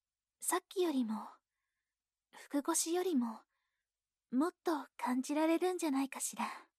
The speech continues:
どう？むぎゅー。<laughs> まだ背中越しじゃ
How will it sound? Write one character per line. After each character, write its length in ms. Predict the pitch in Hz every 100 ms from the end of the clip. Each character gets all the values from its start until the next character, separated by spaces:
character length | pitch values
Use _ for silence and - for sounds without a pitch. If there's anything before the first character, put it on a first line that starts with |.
| _ _ _ _ _ _ _ _ _ _ _ _ _ _ _ _ _ _ _
ど 100 | 247
う？ 20 | 262 240 190 208 262 - _ _ _ _ _ _ _ _ _ _ _ _ _ _ -
む 160 | 240 226
ぎ 220 | 285 320
ゅ 20 |
ー。 40 | 349 349 370 403 427 - - _ _ _ _ _ _ _ _ _ _ _ _ _ _ _ _ _ _ -
<laughs> 460 | - - - 440 _ _ _ - _ _ _ _ _ _
ま 200 | 240 302
だ 380 | 359 359 302 233
背 180 | - 254
中 280 | 233 262 320
越 160 | 311 320
し 140 | 339
じ 120 | 370
ゃ 140 | 349